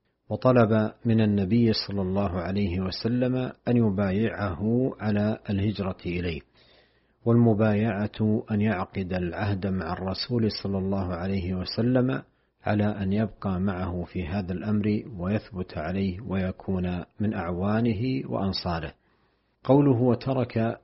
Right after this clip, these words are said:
أبويه يبكيان، أي تركهما يبكيان عليه، فلم يبايعه النبي عليه الصلاة والسلام، وإنما قال له:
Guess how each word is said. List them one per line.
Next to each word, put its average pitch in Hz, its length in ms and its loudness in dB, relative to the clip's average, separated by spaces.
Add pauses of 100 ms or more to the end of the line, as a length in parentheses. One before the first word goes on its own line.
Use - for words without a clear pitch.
(160)
أبويه 110 640 4
يبكيان، 87 640 -4 (600)
أي 107 100 2
تركهما 117 1040 0
يبكيان 107 680 0
عليه، 85 320 -2 (560)
فلم 139 260 6
يبايعه 110 580 4
النبي 90 520 -2 (220)
عليه 95 320 -2
الصلاة 92 540 -4
والسلام، 82 560 -8 (540)
وإنما 98 680 0 (160)
قال 98 340 0
له: 107 180 0